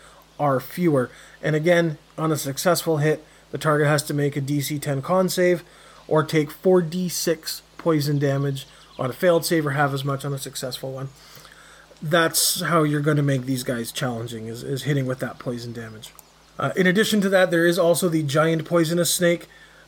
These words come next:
Uh, these things are a C R one quarter. Their A C is fourteen, they got eleven hit points or two D eight plus two,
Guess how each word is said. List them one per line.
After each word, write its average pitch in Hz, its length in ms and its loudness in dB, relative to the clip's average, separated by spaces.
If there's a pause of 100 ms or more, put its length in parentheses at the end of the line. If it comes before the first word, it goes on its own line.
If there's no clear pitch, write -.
(140)
Uh, 143 220 -6
these 175 260 0
things 185 240 2
are 165 120 4
a 151 40 2
C 180 240 0
R 175 160 4
one 151 220 2
quarter. 190 380 0 (380)
Their 147 300 -2
A 185 120 2
C 202 220 0
is 165 100 -2
fourteen, 185 560 0
they 156 80 0
got 156 140 2
eleven 160 260 2
hit 156 160 0
points 156 320 -2
or 156 240 2
two 165 220 -6
D 156 180 -2
eight 151 160 -6
plus 143 320 -8
two, 180 380 -2